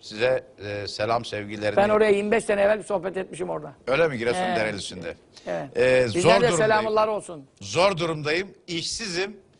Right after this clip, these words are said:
Speaker 1: Sizden hayır dua istiyorum
Speaker 2: E,
Speaker 1: demiş.
Speaker 2: Allah, e, hayırlı işler nasip etsin. Dualar yazdık Arifan dergisinde. Evden çıkarken okunursa mutlaka geçim s-, bolluğu olacak.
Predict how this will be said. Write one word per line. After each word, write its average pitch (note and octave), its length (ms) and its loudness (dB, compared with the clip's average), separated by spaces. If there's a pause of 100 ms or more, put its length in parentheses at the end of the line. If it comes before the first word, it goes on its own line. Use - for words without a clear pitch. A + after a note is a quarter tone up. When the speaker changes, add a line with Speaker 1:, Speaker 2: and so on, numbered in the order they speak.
(240)
Speaker 1:
Sizden E3 520 -2
hayır D3+ 360 0
dua C#3+ 200 4
istiyorum A#2+ 360 -2
Speaker 2:
E, - 20 6
Speaker 1:
demiş. A3 280 4
Speaker 2:
Allah, G3 220 2
e, E3+ 380 -16
hayırlı G#3 320 -2
işler G#3 260 -2
nasip F#3+ 320 -6
etsin. G3 340 -6 (280)
Dualar A3+ 380 6
yazdık G#3 300 0
Arifan G#3 380 2
dergisinde. G3 500 -4
Evden A3+ 360 0
çıkarken A3+ 440 -2
okunursa A#3 460 -6
mutlaka A#3 560 -4
geçim A3+ 460 -6
s-, - 200 -12 (180)
bolluğu G#3+ 340 2
olacak. F3 360 -2